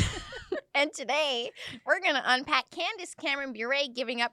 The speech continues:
her reign as the Queen of Christmas <laughs> and the backlash she received. We're also gonna try to provide the who, what, when,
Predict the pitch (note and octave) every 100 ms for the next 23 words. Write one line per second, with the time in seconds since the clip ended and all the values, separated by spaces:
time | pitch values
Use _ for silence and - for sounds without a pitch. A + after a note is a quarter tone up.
0 | - C#4 B3+ D#4 C#4 G#3 - - - A#3
1 | A3+ G3+ - C#4 - G3+ G3+ C4+ A#3+ A#3+
2 | - - - D4+ - F#4 - F4+ - C#4
3 | B3 A3+ A#3+ - - - D4+ - D#4 A3+
4 | A3 - - G3 G#3 C4 - - - -
5 | - C#4+ - F4+ A#3+ A3+ A#3 A#3+ A#3 A#3
6 | C4 A#3 A#3 A3+ B3+ - F#4 F#4 A4+ -
7 | _ - - - D4